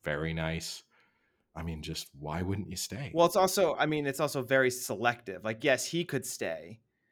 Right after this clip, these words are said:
Speaker 2: but y-, y-, they can't have a large population in there. It's gonna be, like, you're not saving the world with Jackson's Hole, Wyoming. You're, you're sa-, you're s-, creating a safe environment for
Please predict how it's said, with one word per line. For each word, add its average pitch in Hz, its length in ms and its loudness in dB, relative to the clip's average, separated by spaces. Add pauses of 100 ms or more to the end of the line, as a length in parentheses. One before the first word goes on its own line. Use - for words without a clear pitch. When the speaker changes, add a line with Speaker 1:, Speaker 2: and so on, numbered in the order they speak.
(340)
Speaker 2:
but 113 240 2 (1400)
y-, 135 160 -16
y-, - 140 -16
they 143 140 2
can't 139 280 2
have 127 180 2
a 117 60 4
large 113 520 2
population 113 580 0
in 95 100 -6
there. 90 180 -4
It's 95 120 -8
gonna 107 160 -4
be, 101 340 -6
like, 107 220 -8 (1000)
you're 135 100 0
not 147 220 8
saving 147 440 4
the 123 80 4
world 110 640 4
with 113 200 -4
Jackson's 107 480 -2
Hole, 104 200 -2
Wyoming. 95 600 -4 (480)
You're, 107 480 0 (960)
you're 131 160 0
sa-, 143 380 4
you're 143 140 4
s-, - 280 -2 (220)
creating 147 320 6
a 135 40 2
safe 135 300 4
environment 117 540 0
for 107 480 0